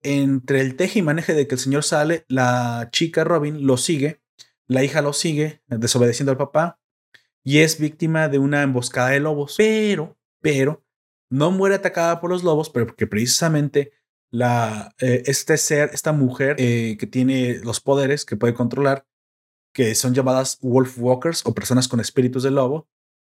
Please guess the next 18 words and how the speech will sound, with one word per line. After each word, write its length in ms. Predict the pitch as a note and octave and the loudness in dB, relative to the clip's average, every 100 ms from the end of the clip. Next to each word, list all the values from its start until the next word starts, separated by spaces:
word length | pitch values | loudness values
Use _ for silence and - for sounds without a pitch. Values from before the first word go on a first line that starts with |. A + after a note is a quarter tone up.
| - | -4
detiene, 720 | B2+ B2+ B2+ C3 C#3 C3+ C3 | 0 0 0 0 2 0 -2
detiene 540 | - G#2+ B2+ C3 C3 B2+ | -8 -4 0 2 2 2
el 260 | A#2+ A#2 | 0 -2
ataque 420 | A2+ A#2 B2 B2+ C3+ | -2 -2 -2 0 0
antes 200 | B2+ B2 | 0 -2
de 80 | |
que 100 | B2+ | 0
le 80 | A2+ | 0
pase 260 | A#2+ A#2 C#3 | 0 0 2
algo, 360 | C3 C3 E3+ _ _ _ _ _ | 2 0 -4 _ _ _ _ _
pero 280 | C#3+ C3+ C3+ | 2 2 0
Robin 320 | D3 D3+ D#3 | -2 -2 0
es 180 | D3+ D3 | 0 0
mordida 520 | D3+ D3 C#3+ D3+ D3 | 2 2 2 0 0
lamentablemente 720 | C3 B2+ B2 C3 C3 C3 B2+ | 2 2 0 0 0 0 0
por 220 | B2+ A#2 A#2 | -2 -4 -4
un 200 | B2 B2+ | 0 2
lobo. 380 | C#3 C3 A#2+ | 2 0 -12